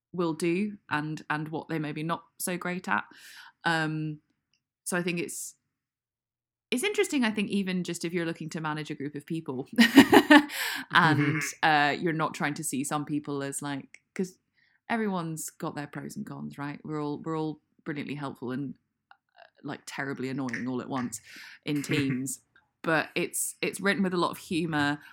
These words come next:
Speaker 1: I think if you're interested in, like, S N L, U C B, anything like that, it's an absolute must read because, again, it's just gleaning more, um,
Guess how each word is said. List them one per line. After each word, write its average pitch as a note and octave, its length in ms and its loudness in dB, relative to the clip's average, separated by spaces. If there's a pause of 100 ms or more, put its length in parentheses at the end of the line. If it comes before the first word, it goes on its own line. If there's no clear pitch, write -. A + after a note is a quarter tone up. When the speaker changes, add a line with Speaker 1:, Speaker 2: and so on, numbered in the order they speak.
(120)
Speaker 1:
I E3+ 80 -6
think F3 220 0
if E3+ 80 0
you're E3+ 100 2
interested D#3 540 -4
in, D3 160 -2
like, C#3+ 240 -2
S - 220 -2
N C#3+ 80 -4
L, C#3 200 -4
U C#3 160 -6
C C#3 160 -8
B, C3+ 300 -4
anything C#3 340 -6
like A#2 180 -4
that, C3 260 0
it's - 160 -10
an D3 60 -4
absolute - 360 -6
must C3+ 240 -8
read A#2+ 400 -6
because, C3 640 -8
again, C3+ 320 -8
it's - 120 -10
just - 180 -10
gleaning C3+ 420 -6
more, C3 360 -8 (500)
um, B2+ 480 -4